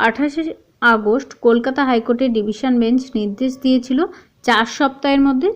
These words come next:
চোদ্দ হাজার বাহান্ন জনের মেধা তালিকা প্রকাশ করতে হবে। তার চার সপ্তাহের মধ্যে কাউন্সেলিং করে নিয়োগ প্রক্রিয়া সম্পূর্ণ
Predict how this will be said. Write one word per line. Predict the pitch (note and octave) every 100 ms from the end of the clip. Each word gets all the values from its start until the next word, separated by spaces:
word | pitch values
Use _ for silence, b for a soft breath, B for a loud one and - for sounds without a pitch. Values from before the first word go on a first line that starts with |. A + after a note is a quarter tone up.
| -
চোদ্দ | C4 A3+ A#3+ B3+
হাজার | C4+ D4 D#4
বাহান্ন | A#3 G#3+ G#3 A3+
জনের | A#3 A#3+ E4 D4
মেধা | G#3+ A3 A#3+
তালিকা | B3 B3 E4
প্রকাশ | E4+ A#3 A3 G#3
করতে | G3+ F#3+ -
হবে। | G3+ F#3 - - b b b b _
তার | C4+ C#4+ E4+ -
চার | D#4 D4+
সপ্তাহের | - D4+ - D4 C#4
মধ্যে | B3 A3+ D4+
কাউন্সেলিং | C4 G#3 A3 B3 C4 B3+
করে | A#3 D4
নিয়োগ | C4+ A3+ A3+
প্রক্রিয়া | A#3+ A#3 C4+ C4
সম্পূর্ণ | B3+ G3+ G3+ A#3+